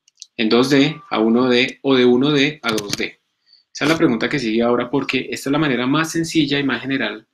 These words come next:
que yo he visto de manejar arreglos multidimensionales y que yo he visto que también se utiliza mucho en programación en clústeres, en paralelo y todo eso.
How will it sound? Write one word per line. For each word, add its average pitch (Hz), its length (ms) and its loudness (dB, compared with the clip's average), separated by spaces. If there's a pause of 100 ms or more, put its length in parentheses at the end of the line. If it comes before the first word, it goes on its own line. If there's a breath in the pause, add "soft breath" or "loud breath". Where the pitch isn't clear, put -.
(100)
que 120 140 -4
yo 113 120 2
he 117 40 4
visto 120 420 0 (400 loud breath)
de 120 80 -2
manejar 113 300 -2
arreglos 110 500 -2
multidimensionales 120 960 -2 (240 soft breath)
y 120 120 -4
que 117 100 2
yo 110 100 4
he 110 40 6
visto 113 200 2
que 117 80 -4
también 117 220 -2
se 110 80 -10
utiliza 110 260 -6
mucho 113 320 -2
en 113 240 -2
programación 110 480 -2
en 101 80 -10
clústeres, - 440 -2
en 110 100 -6
paralelo 101 360 -6
y 98 60 -12
todo 104 160 -2
eso. 90 200 -2